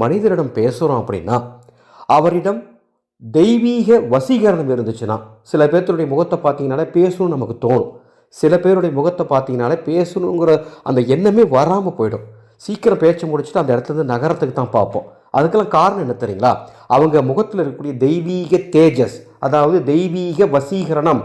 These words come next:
வசீகரணம்னா நீங்க தவறா எடுத்துக்க கூடாது, ஈர்ப்பு. இப்படி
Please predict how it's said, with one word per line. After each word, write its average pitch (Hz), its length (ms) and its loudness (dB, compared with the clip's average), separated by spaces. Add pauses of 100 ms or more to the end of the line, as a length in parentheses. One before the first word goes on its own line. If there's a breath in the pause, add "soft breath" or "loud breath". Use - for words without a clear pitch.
(380 loud breath)
வசீகரணம்னா 208 640 0
நீங்க 185 200 0
தவறா 170 200 4
எடுத்துக்க 117 340 0
கூடாது, 107 200 -2 (220)
ஈர்ப்பு. 190 360 0 (800 soft breath)
இப்படி 226 260 4